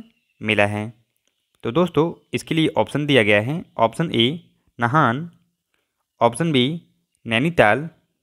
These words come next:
ऑप्शन सी मंडी और ऑप्शन डी इनमें से कोई नहीं। तो दोस्तों, इसका सही ऑप्शन है ऑप्शन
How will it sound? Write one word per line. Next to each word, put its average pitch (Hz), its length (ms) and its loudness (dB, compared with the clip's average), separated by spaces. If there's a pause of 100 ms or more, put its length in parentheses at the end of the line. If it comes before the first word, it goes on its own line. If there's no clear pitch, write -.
(640)
ऑप्शन 117 300 -2
सी 120 180 -4 (560)
मंडी 135 480 0 (960)
और 117 80 4
ऑप्शन 135 280 0
डी 117 100 -4 (220)
इनमें 110 240 -2
से 165 200 -2 (640)
कोई 104 180 4
नहीं। 107 300 -6 (880)
तो 117 60 -10
दोस्तों, 208 460 0 (480)
इसका 180 220 0
सही 113 260 2
ऑप्शन 117 340 2
है 131 160 0 (420)
ऑप्शन 165 460 2